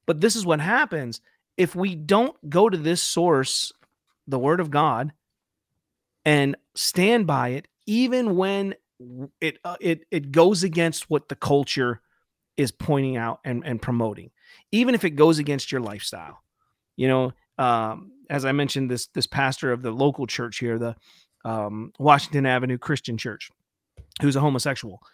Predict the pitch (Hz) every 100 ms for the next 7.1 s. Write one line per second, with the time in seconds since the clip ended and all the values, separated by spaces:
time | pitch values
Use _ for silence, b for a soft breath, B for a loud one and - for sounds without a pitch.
0 | b b b _ - 135 147 147 156 156
1 | 147 143 135 139 139 131 127 131 135 123
2 | 110 120 120 107 92 - 156 120 113 -
3 | _ _ _ _ _ _ - 160 143 -
4 | _ - 160 151 - 123 131 123 151 156
5 | 123 - 185 - 143 - 127 127 131 156
6 | 156 139 123 101 - 175 131 110 98 87
7 | -